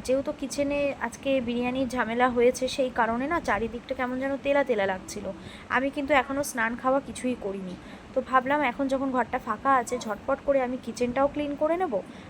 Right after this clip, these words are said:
আর এদিকে ফ্লোরগুলো সব ক্লিন করে নেব। একেবারে সমস্ত কাজ সেরে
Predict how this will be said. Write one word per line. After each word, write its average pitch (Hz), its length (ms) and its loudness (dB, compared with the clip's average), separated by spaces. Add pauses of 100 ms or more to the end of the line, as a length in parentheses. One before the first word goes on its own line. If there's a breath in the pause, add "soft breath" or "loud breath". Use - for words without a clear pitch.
আর 240 120 0
এদিকে 208 340 -2
ফ্লোরগুলো 220 560 0
সব - 200 0 (180)
ক্লিন 226 260 -4
করে 180 200 0
নেব। 180 160 -6 (180)
একেবারে 269 480 2
সমস্ত 226 420 -2
কাজ 240 240 4
সেরে 226 340 0